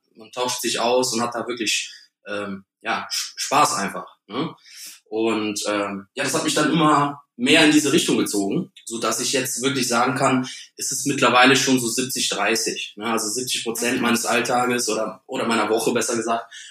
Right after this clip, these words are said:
Speaker 1: verbringe ich damit, äh, zu unterrichten und nur dreißig Prozent, äh, wirklich für die Bühne oder für Bands was vorzubereiten, was einzuspielen, et cetera pp, ne?
Speaker 2: Ja, siehst du mal. Aber das finde ich total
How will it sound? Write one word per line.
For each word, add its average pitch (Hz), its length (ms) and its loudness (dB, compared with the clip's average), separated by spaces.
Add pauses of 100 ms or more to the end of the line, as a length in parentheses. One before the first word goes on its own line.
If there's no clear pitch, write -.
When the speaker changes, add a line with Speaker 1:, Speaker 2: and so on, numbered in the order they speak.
(100)
Speaker 1:
verbringe 113 280 -4
ich 120 100 0
damit, 113 340 -4 (180)
äh, 101 360 -6
zu - 140 -10
unterrichten 107 540 -4
und 104 280 -6
nur 104 100 -12
dreißig 104 340 -6
Prozent, 110 500 -6
äh, 98 200 -12
wirklich - 580 -6 (180)
für - 120 -18
die 113 80 -16
Bühne 127 320 -4
oder - 160 2
für 110 160 -6
Bands 113 340 0
was 104 140 -6
vorzubereiten, 110 540 -4
was 101 120 -4
einzuspielen, 104 520 -4
et 90 80 -8
cetera 95 220 -12
pp, 85 200 -14
ne? - 600 -20
Speaker 2:
Ja, 185 80 -10
siehst 208 240 -10
du 226 40 -6
mal. 190 400 -2 (640)
Aber 233 200 0
das 233 160 0
finde 285 160 8
ich 285 80 2
total 269 340 2